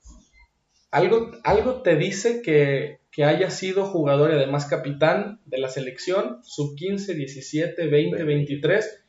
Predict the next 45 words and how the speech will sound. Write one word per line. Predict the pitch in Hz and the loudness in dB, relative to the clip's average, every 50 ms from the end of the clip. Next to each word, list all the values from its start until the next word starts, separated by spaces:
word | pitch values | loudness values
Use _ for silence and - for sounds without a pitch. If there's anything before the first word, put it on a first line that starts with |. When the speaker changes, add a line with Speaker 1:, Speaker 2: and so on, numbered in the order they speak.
| _ _ _ | _ _ _
Speaker 1:
y | 156 147 | -4 0
que | 151 151 | 2 2
no | 151 160 | 4 4
haya | 180 185 - | 2 2 0
tenido | 170 160 165 170 170 | 0 0 0 0 0
un | 170 175 175 180 180 160 | 0 0 -2 -2 -2 0
llamado | 160 151 156 156 160 160 156 143 139 | 0 0 2 2 2 2 2 2 0
a | 135 | -2
selección | - 143 131 131 - - - 135 139 | -4 -6 -8 -8 -8 -8 -6 -6 -4
mayor, | 139 120 104 98 | -4 -4 -4 -4
Speaker 2:
Mayor. | 101 104 - - | -4 -6 -6 -8
Speaker 1:
ni | 139 | -8
siquiera | 143 139 143 151 156 156 151 | -8 -4 -2 2 4 4 4
uno. | 151 151 147 139 139 143 - | 4 2 0 -2 -4 -8 -14
Speaker 2:
Sí. | - - - 101 101 101 98 - _ _ _ | -18 -16 -14 -14 -14 -14 -16 -18 _ _ _
Speaker 1:
Entonces, | 139 147 147 143 143 139 143 | -4 -2 0 0 -2 0 0
eh, | 160 147 - - 147 151 | 0 0 2 4 4 4
es, | - - 156 | 4 2 2
hay | 151 160 165 165 165 165 156 | 0 0 0 0 -2 -2 -2
algo | - - 160 160 170 170 180 180 | 0 0 0 0 2 2 2 2
ahí | 180 180 180 180 185 185 185 185 185 | 2 2 0 -2 -6 -8 -8 -6 -6
muy, | 170 180 175 175 180 180 180 175 180 180 175 170 165 160 156 147 143 139 135 131 127 127 - _ _ _ _ _ _ _ _ _ _ _ _ | -4 -2 0 0 0 0 -2 -2 -2 -2 -2 -4 -4 -4 -4 -4 -4 -4 -6 -8 -12 -14 -16 _ _ _ _ _ _ _ _ _ _ _ _
pues, | - 131 131 | -8 -4 -4
no | 139 | -2
sé | 139 151 160 | -2 -2 -4
si | 147 165 | -4 -6
extraño, | 147 - - - 165 170 - | -8 -6 -4 0 2 2 2
Speaker 2:
Claro. | - 156 | 4 4
Speaker 1:
digo, | 151 143 131 131 | 4 4 4 4
no, | 139 147 151 156 | 4 4 4 4
no | 165 170 | 2 0
me | 175 180 | 0 0
refiero | 170 147 - 151 151 156 | 0 2 2 2 2 2
a | 151 147 139 | 2 2 0
algo | 135 139 139 139 147 147 | 0 0 0 0 -2 0
turbio | - 151 143 147 156 151 151 143 135 | 2 4 4 4 4 4 4 4 4
ahí | 131 131 135 135 135 | 2 0 -2 -4 -4
Speaker 2:
Sí, | 131 131 120 | -6 -6 -6
Speaker 1:
de, | 117 120 117 117 - _ | -6 -6 -6 -8 -8 _
Speaker 2:
pero, | - 117 107 104 - - | -2 0 0 0 -4 -8
pues, | 113 110 | -10 -6
Speaker 1:
de | 120 113 | -2 -2
Speaker 2:
algo | 107 110 110 107 107 107 - - _ - | 0 0 0 -2 -4 -6 -12 -20 _ -2
Speaker 1:
No, | 156 165 175 170 151 156 | 0 2 2 2 4 4
pero, | 151 143 135 131 127 123 123 - - | 4 6 6 4 2 0 -2 -6 -10